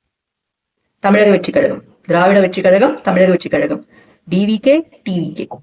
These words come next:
டி வி கே, டி வி கே. கன்ஃபியூஸ் ஆறீங்களா? இல்ல, இல்ல, நம்ம மக்கள் கன்ஃபியூஸ் ஆவாங்கன்னு நினைச்சிட்டு இருக்காங்கப்பா.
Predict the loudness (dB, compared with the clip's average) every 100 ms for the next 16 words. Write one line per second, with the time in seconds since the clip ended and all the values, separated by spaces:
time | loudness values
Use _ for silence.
0 | _ -8 -6 -4 -2 -2 -4 -6 -6 -4
1 | -6 -10 -16 _ _ _ _ _ _ _
2 | -4 -2 -2 0 2 2 2 2 0 -12
3 | -4 2 2 4 0 -2 -14 _ _ _
4 | _ _ _ -2 2 4 2 2 0 2
5 | 0 2 2 2 4 2 4 4 4 2
6 | 0 -2 -2 0 0 0 0